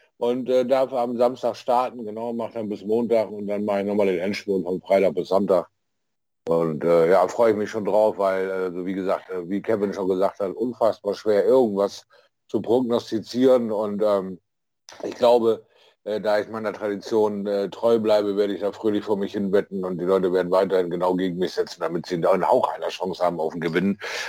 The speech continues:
Also von daher, äh, bin ich einfach nur freudig erregt, dass dieses Turnier vor der Tür steht und das wird, äh,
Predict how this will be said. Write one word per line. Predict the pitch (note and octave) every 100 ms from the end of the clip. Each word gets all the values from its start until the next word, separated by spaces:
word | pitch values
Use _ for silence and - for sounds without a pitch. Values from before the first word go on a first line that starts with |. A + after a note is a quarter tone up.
| -
Also | F#2+ G#2+
von | - D3+
daher, | B2 C3+ G#2+ G#2+ - _ _ _
äh, | G#2 G#2+ G#2
bin | G2 G#2
ich | G#2
einfach | G#2 G2+
nur | G2+
freudig | F2+ G#2 G2 E2+
erregt, | F#2 F#2+ F2
dass | F2+ D#2
dieses | F#2 -
Turnier | E2+ F#2+
vor | F2 G2+
der | D#2
Tür | G2+
steht | F2 F#2 E2
und | D#2
das | D#2+ D2
wird, | E2 C#2
äh, | D2+ D#2